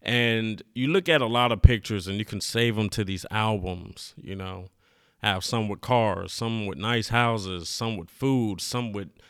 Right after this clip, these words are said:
sneakers, some with anime pictures. But the one that I use the most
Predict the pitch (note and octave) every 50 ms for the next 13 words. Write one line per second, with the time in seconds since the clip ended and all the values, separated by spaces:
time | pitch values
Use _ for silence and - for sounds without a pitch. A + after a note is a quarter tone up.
0 | _ _ _ - - - - C#3+ D#3 D#3+ D3 - - A#2 G#2+ G2+ F#2+ F2 - -
1 | C3+ C3+ C3 A#2+ A2 - A#2+ C3+ C#3+ C#3+ D3 C#3 B2+ A#2 A2 G#2+ F#2+ - A#2+ G#2+
2 | - - - G2+ G2 F#2+ F#2+ F2+ - - - - - - - _ - A#2+ G#2 G2+
3 | A#2+ G#2 G2+ A2 C#3 D#3+ F3 F3 E3 D3 C3 B2 B2+ B2 B2+ B2 A2+ A2+ B2 B2+
4 | A#2+ A2 G2+ G2 G2+ F#2+ G2+ G2+ G2 F#2+ F#2+ F#2 E2+ - - - -